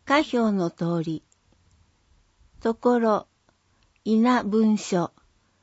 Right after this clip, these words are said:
稲町、小室、四千八百八十五。内容、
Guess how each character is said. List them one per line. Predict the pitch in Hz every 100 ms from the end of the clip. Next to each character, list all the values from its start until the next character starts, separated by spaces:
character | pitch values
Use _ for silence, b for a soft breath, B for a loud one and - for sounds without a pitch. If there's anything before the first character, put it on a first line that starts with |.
| _ _ _ _ _
稲 | 226 240 262
町、 | 240 208 - - 165 - _ _
小 | - 233
室、 | 233 214 185 151 - b b b b _
四 | 226 254 262
千 | - 262 226
八 | 202
百 | 175 - 175 175
八 | 185 175 - 208
十 | 196 196 185
五。 | 175 170 - - _ _ _ _ _ _ _ _ _ _ -
内 | 208 233 233 220
容、 | 208 196 -